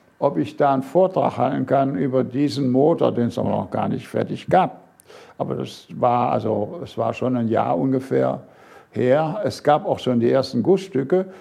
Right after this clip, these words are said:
aber einen laufenden Motor hat-, hatte ich noch nicht. Aber ich hatte schon eine Menge gemacht. Aber ich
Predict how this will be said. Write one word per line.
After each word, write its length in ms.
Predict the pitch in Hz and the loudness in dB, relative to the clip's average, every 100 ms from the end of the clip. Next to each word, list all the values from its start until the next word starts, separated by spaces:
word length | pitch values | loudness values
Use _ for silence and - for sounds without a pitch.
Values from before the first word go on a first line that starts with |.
| - | -8
aber 420 | - 123 123 123 | 0 2 4 2
einen 600 | 202 175 120 120 196 123 | 2 2 0 -2 -4 -2
laufenden 500 | 113 139 131 131 117 | 4 4 4 0 0
Motor 340 | 110 123 147 143 | 2 2 2 0
hat-, 180 | 160 214 | -2 0
hatte 260 | 170 170 | -2 0
ich 80 | 170 | -2
noch 140 | 185 | 0
nicht. 240 | 170 139 - | 0 0 0
Aber 280 | 113 117 - | -2 -2 -2
ich 120 | - | 0
hatte 240 | 143 131 | 0 0
schon 220 | - 113 | -2 0
eine 120 | 110 107 | 0 2
Menge 300 | 135 170 131 | 2 2 2
gemacht. 420 | 117 113 190 - _ - - - - - - - | 2 0 -2 -4 _ -20 -20 -20 -20 -20 -20 -8
Aber 580 | - 117 127 143 156 196 | -2 2 4 4 4 0
ich 240 | 185 - | -6 -6